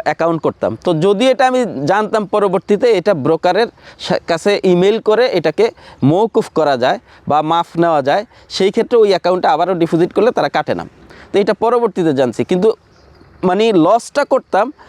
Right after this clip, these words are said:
অথবা এটা আপনি এমনও ধরতে পারেন যে আপনি একাধিক মানে একই ফোনে দুইটা ব্রোকারের অ্যাকাউন্ট করতেছেন,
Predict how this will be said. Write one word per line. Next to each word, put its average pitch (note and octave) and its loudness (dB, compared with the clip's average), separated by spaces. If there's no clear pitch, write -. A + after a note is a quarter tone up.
অথবা C4 0
এটা B3+ 2
আপনি A#3 -2
এমনও A#3+ 2
ধরতে F#3+ 0
পারেন D3+ 0
যে F3 2
আপনি E3 0
একাধিক F3+ 0
মানে D#3+ 2
একই F3 0
ফোনে G#3+ -2
দুইটা A3+ 2
ব্রোকারের E3 0
অ্যাকাউন্ট D3 0
করতেছেন, A2+ -4